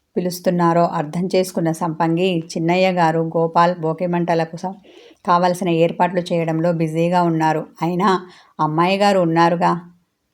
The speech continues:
మీకు నలుగు పెట్టి స్నానం పోయడానికి, ఇంకా ఆయనతో మీకు పనేముంది?" అంది. ఆమె గొంతులో చిలిపితనం తొంగి చూసింది.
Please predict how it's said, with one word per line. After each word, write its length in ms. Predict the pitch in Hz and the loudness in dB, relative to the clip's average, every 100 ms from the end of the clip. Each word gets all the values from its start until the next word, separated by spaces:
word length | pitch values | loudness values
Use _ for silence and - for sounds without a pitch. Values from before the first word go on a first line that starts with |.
| _ _ 370 | _ _ -4
మీకు 220 | 196 180 | -4 0
నలుగు 300 | 175 160 175 | 2 2 2
పెట్టి 300 | 175 180 185 | 0 0 0
స్నానం 360 | 175 170 160 170 | -2 0 2 0
పోయడానికి, 840 | 170 170 170 165 165 165 165 - 202 | 2 2 2 2 2 -2 -6 -6 -6
ఇంకా 220 | 180 196 | -2 0
ఆయనతో 680 | 175 170 170 170 175 160 - | 2 2 -2 0 0 0 -4
మీకు 240 | 175 175 | -6 -4
పనేముంది?" 800 | - 160 170 185 180 175 175 180 _ _ - | -2 0 0 -2 -2 -2 -4 -6 _ _ -6
అంది. 380 | 156 160 165 165 | -2 0 0 -2
ఆమె 280 | 170 175 175 | 0 2 0
గొంతులో 460 | 160 165 165 185 180 | 0 -2 0 2 2
చిలిపితనం 680 | 180 175 165 180 170 165 | 0 -6 -6 -4 -2 0
తొంగి 320 | 170 170 165 165 | -2 -2 -2 -4
చూసింది. 560 | 175 175 170 165 165 160 | -6 -4 -2 0 0 -2